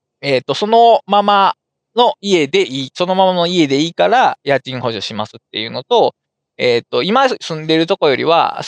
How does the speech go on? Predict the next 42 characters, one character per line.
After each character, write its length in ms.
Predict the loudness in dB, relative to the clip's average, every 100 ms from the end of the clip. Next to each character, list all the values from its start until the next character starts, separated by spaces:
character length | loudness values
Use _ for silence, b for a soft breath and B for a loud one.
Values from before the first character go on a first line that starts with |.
| -2
少 80 |
し 140 | -2 -2
高 200 | 0 0
価 160 | 2 -2
な 100 | -4
と 80 | -10
こ 120 | -10
に 120 | -10 -12
移 100 | -6
動 160 | -4
し 140 | -4 -4
な 100 | -6
け 100 | -4
れ 120 | -4
ば、 320 | 0 0 -2 _ _ _ _
え 240 | -2 0
ー 40 | -4 _
と、 320 | -4 -4 -8 _ _ _ _
移 100 | -4 -2
動 80 |
し 60 | 0
た 120 | 0
時 260 | -2 -6 -4
に 100 | 0
は、 240 | 2 0 -2
え 240 | -2 0
ー、 40 |
家 140 | 0 -2
賃 220 | -6 -6
補 80 | -6
助 100 | -6
を 80 | -8
し 140 | -8
ま 140 | -8
す 120 | -8 -10
っ 20 | _
て 80 | -12
い 100 | -12
う 40 | -10
よ 120 | -10
う 40 |
な、 160 | -8 -12